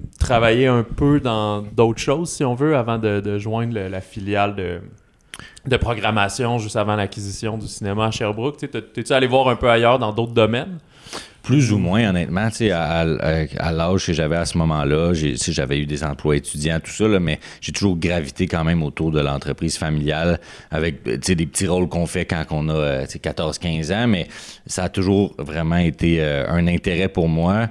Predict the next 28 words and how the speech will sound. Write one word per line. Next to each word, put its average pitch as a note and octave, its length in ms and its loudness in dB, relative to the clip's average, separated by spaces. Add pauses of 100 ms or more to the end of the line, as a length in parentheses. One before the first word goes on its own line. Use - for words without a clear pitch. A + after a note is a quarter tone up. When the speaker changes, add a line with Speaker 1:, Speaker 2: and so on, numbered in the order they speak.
(400)
Speaker 2:
Euh, D2 460 -2 (340)
c'était - 320 -2
clair G2+ 340 -2
même G2+ 240 4
pour - 140 2
l'entreprise F#2 480 -2
de F2+ 100 2
programmation, E2+ 880 2
mais, F2+ 300 0
euh, D2 100 -8 (320)
encore E2+ 380 -4
plus, F#2 220 0
c'est - 200 -4
un E2 80 0
coup - 140 -10
qu'on E2+ 180 0
se - 140 -4
met F2 100 2
à, D#2 160 -2
à, D2+ 300 -4
tu - 640 -16
sais, D2+ 60 -2
avoir D#2 180 0
la D#2 100 -2
chance F2+ 280 2
d'opérer D#2+ 560 0
un E2+ 100 2
cinéma. E2 600 0